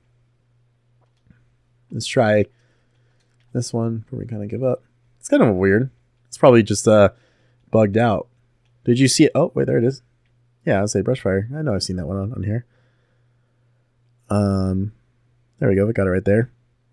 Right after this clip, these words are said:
I wonder what this is. Um,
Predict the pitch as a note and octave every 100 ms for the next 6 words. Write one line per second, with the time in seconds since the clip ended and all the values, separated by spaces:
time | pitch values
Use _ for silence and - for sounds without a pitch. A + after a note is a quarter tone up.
0 | _ _ _ _ _ _ _ _ _ _
1 | _ _ _ - C#3 G#2+ G#2+ G#2 G2+ -
2 | - _ _ _ _ _ _ _ _ _
3 | _ _ - A2+ C#3 B2 B2 C3 B2+ -
4 | _ _ _ _ _ _ _ _ _ _
5 | _ _ _ _ _ _ _ _ _ _
6 | _ _ _ _ - A2+ A2 A2 A2